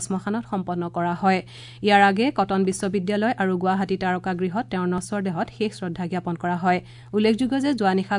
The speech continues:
গুৱাহাটীৰ শিলপুখুৰীৰ বাসগৃহত শেষ নিশ্বাস ত্যাগ কৰা শিক্ষাবিদগৰাকীৰ মৃত্যুৰ সময়ত বয়স আছিল ঊনানব্বৈ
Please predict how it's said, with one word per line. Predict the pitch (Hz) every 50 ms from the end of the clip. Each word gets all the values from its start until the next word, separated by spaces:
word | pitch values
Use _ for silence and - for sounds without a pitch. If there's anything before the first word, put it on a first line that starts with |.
| 190
গুৱাহাটীৰ | 190 190 190 190 190 196 190 190 196
শিলপুখুৰীৰ | - 208 196 196 - 190 - - 196 190 185 185 185 - - - - - - 196
বাসগৃহত | 196 190 - 247 226 214 180 165 190 - - -
শেষ | - 214 214 - 208
নিশ্বাস | 196 196 - 196 185 180 - -
ত্যাগ | 190 185 180 -
কৰা | 202 196 220 233 -
শিক্ষাবিদগৰাকীৰ | 190 - - 190 175 190 180 175 185 180 175 - 185 185 185
মৃত্যুৰ | 180 180 - 190 185 -
সময়ত | 185 180 175 170 170 175
বয়স | 175 185 185 208 196
আছিল | - 175 196 320 339 - - - - - 196
ঊনানব্বৈ | 208 202 190 185 180 170 170 175